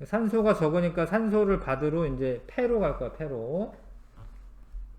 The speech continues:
여기에서 펌프 작용을 해가지고, 우심실인데,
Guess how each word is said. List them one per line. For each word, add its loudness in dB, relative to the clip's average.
여기에서 0
펌프 -4
작용을 2
해가지고, -2
우심실인데, -4